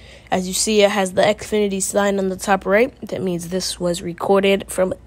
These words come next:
a camera outside of my grandma's door.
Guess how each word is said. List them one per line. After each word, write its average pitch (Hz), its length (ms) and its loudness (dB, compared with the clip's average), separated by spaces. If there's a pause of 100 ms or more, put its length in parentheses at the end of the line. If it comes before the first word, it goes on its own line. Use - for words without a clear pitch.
(140)
a 190 120 -2
camera 214 680 0 (380)
outside 196 520 2
of 190 120 -2
my 185 140 0
grandma's 175 500 -4
door. 160 420 -2